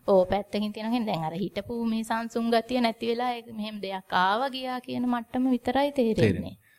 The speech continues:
Speaker 2: කමන්නේ. ඒ ඇති. අ, මෙතනින් Taman, ඒ කියන්නේ අපිට තේරුම් ගන්න පුළුවන්. ඒ කියන්නේ දැන් අපි දැන් භවනා නොකරන කාලේ හිතලා බලන්න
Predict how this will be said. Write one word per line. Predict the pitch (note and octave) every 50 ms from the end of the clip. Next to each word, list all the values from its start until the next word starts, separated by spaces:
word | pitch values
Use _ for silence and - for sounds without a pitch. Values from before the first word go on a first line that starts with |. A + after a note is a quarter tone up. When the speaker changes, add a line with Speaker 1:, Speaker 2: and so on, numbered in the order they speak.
| _ _ _ _ _
Speaker 2:
කමන්නේ. | - - C3 C#3 C#3 C3+ A#2+ - -
ඒ | A#2 A#2+ B2 B2+
ඇති. | B2+ B2+ B2+ - G#2+ G2+ C3 - - - - _ - - - _ _ -
අ, | - A2+ G#2+ G#2 G#2 G#2 G2+ G#2 G#2 - - -
මෙතනින් | - G2+ G#2+ - C3+ D3+ D#3+ D#3+
Taman, | - C#3+ D3 D3+ D3 D3 -
ඒ | - - A#2+
කියන්නේ | A2+ A#2 G#2+ G2+
අපිට | G#2 - C3 B2
තේරුම් | B2 A#2 A#2 B2+ C3 C#3
ගන්න | D3 D3 D3 C#3
පුළුවන්. | C#3+ D3+ D#3+ E3+ F#3 F3+ D#3+
ඒ | C#3+ C3
කියන්නේ | - C3+ B2 G2 - - - - - - - - _
දැන් | _ G#2 G2+ F#2
අපි | F2 - - B2+ B2+ C3 B2 - - - - - - - _ _
දැන් | _ - F2+ D#2+ - - _
භවනා | - A#2 G#2+ G#2+ A#2 B2+ C3+ C3+
නොකරන | B2 A2+ G#2+ C3 C3 C3+ C#3
කාලේ | C3+ C#3 C#3 C3+ C#3 C#3+ C#3 C3+
හිතලා | - - C3+ - C3+ C3+
බලන්න | C3+ C#3 C#3 C#3 C3+ A#2+ F#2+ F2+